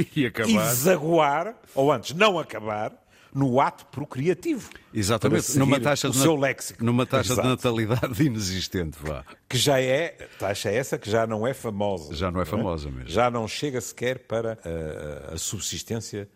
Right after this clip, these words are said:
Speaker 2: eh,
Speaker 1: Sim.
Speaker 2: da espécie se continuar.
Speaker 1: É, em minha
Speaker 2: Eu aí
Speaker 1: defesa,
Speaker 2: recu-,
Speaker 1: eu disse
Speaker 2: sim.
Speaker 1: tremendista, já está. Eu sabia que ia exagerar, mas pronto.
Speaker 2: Mas, mas, mas é que não é assim tão tremendista.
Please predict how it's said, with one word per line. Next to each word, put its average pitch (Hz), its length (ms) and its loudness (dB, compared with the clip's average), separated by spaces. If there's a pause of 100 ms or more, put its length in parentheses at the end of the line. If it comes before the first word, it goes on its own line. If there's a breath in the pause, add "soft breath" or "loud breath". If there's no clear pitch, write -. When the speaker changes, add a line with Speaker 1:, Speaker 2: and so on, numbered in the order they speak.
(120)
Speaker 2:
eh, - 40 -20
Speaker 1:
Sim. 78 300 -6
Speaker 2:
da 73 140 -8
espécie - 420 -4
se - 80 -12
continuar. 71 400 -10
Speaker 1:
É, 160 260 -2
em 170 60 4
minha 147 160 8
Speaker 2:
Eu 143 60 6
aí 127 120 4
Speaker 1:
defesa, 135 360 4
Speaker 2:
recu-, 143 120 -6
Speaker 1:
eu 131 140 4
disse 120 220 -2
Speaker 2:
sim. - 60 -4
Speaker 1:
tremendista, 92 840 0
já 76 180 -4
está. 101 160 -4
Eu 107 160 -2
sabia 120 260 0
que 120 120 0
ia 117 40 2
exagerar, 80 600 -4
mas 71 160 -10
pronto. 131 160 -2
Speaker 2:
Mas, 147 280 2
mas, 143 400 -2
mas 92 220 -4
é 82 100 -2
que - 120 -8
não 101 180 0
é 120 80 2
assim 143 260 -6
tão 170 200 -6
tremendista. 180 760 -10